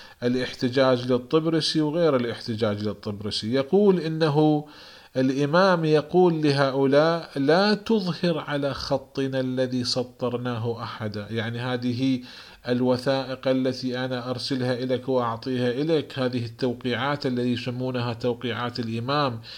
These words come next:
يذكر، يعني يذكر له أمر ما في مسألة ما أو حكم ما أو كذا،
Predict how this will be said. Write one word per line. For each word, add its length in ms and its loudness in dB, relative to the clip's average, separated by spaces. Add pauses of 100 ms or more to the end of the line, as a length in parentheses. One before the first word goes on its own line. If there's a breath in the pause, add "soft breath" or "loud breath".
(160 loud breath)
يذكر، 600 0
يعني 380 -2
يذكر 380 0
له 440 0 (340 loud breath)
أمر 440 -2
ما 380 2
في 280 0
مسألة 680 -2
ما 380 0
أو 240 0
حكم 460 -6
ما 240 2
أو 260 0
كذا، 460 4